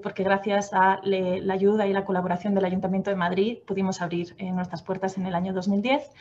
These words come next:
con lo cual este año estamos de celebración porque es nuestro décimo aniversario. Así que nos alegra mucho poder compartir, eh, est-, haber compartido estos diez años con ustedes y poder celebrarlo este año con ustedes.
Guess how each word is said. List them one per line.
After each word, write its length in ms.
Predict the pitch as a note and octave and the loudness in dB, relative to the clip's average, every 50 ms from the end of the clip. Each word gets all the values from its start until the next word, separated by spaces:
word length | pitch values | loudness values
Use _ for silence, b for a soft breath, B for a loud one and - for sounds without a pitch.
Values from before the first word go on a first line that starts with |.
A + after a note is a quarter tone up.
| B B B B B B | B B B B B B
con 160 | A3+ G#3 G3+ | 2 4 4
lo 100 | G3+ G3+ | 4 4
cual 220 | G#3+ G#3 G#3 A3 | 6 6 8 6
este 180 | A3 G#3+ A3 G3+ | 6 4 4 4
año 380 | F#3+ G#3 G#3+ G#3+ G#3+ A3 G#3+ | 4 6 4 4 4 2 0
estamos 320 | F#3+ G3 - G#3 G3 G3+ G3 | -2 -4 0 0 2 2 2
de 80 | G3 | 0
celebración 800 | G3 - G3 F#3+ F#3+ F3+ F#3 F#3 - - G#3+ A3+ A#3+ C#4 D4+ - - _ _ | 0 0 0 0 0 0 0 -2 -4 -4 -2 -2 -2 -2 -4 -10 -18 _ _
porque 340 | - F3+ - - E3+ E3 - | -20 -20 -12 -10 -8 -6 -4
es 100 | F3+ F#3+ | -4 -4
nuestro 280 | F3+ F3+ F#3 E3 D#3+ | -4 -4 -6 -8 -8
décimo 300 | D3+ F3+ - - F3 F3 | -8 -8 -8 -8 -6 -6
aniversario. 600 | E3 - - - F3+ - - E3+ E3 - - G3 G3+ | -6 -6 -8 -10 -12 -12 -12 -12 -12 -12 -14 -16 -18
Así 180 | G3 - G3+ | -10 -10 -8
que 120 | - - G#3 | -4 -2 -2
nos 180 | G#3 G3+ G#3 | 0 0 0
alegra 300 | G3+ G3 G#3 G3+ G#3 G#3 | 0 0 2 4 4 4
mucho 360 | G#3+ G#3+ A3 A3 - A#3+ A3+ | 6 4 2 2 0 -4 -6
poder 380 | A3+ - G3 F#3 F#3+ F#3+ F#3 F#3+ | -2 -2 0 0 2 0 0 0
compartir, 640 | - G3 F#3+ - F3+ F3+ - - F#3 F3+ F#3 F#3 - | -2 -4 -2 -2 -2 -4 -4 -6 -6 -6 -6 -6 -8
eh, 380 | F#3+ G3 F3+ F3+ F#3 F3 F3+ B B B B B B B B | -8 -6 -6 -6 -6 -8 -10 B B B B B B B B
est-, 200 | - G3+ - _ | -10 -10 -10 _
haber 220 | - G3+ G3 G3+ G3+ | 0 2 2 2 2
compartido 440 | A3 A3 G#3+ G#3+ G#3 G3+ G#3+ G#3 G3+ | 2 2 4 4 2 2 2 0 -2
estos 200 | G3 - G#3 G3 | -2 -4 -6 -6
diez 180 | G3 F#3+ - | -6 -4 -4
años 220 | F3+ F#3 F#3+ F#3+ - | -4 -4 -4 -6 -6
con 120 | G3 F3+ | -6 -6
ustedes 540 | F3+ F3+ - - F3+ G3 A3+ B3 B3+ B3 - _ | -6 -6 -8 -8 -8 -6 -6 -6 -8 -10 -10 _
y 140 | G3+ F#3 F#3 | -8 -8 -6
poder 240 | - E3+ E3 F3+ F3 | -6 -4 -6 -6 -6
celebrarlo 520 | - F3+ F3 E3+ E3 E3 E3+ F3 F#3 F3+ | -8 -8 -8 -6 -4 -4 -4 -4 -4 -6
este 160 | F#3 - - | -8 -8 -10
año 180 | D#3 D#3 - D#3+ | -12 -10 -10 -10
con 140 | - - - | -10 -12 -12
ustedes. 480 | - - C3+ - - - - - _ | -12 -14 -16 -16 -16 -18 -20 -20 _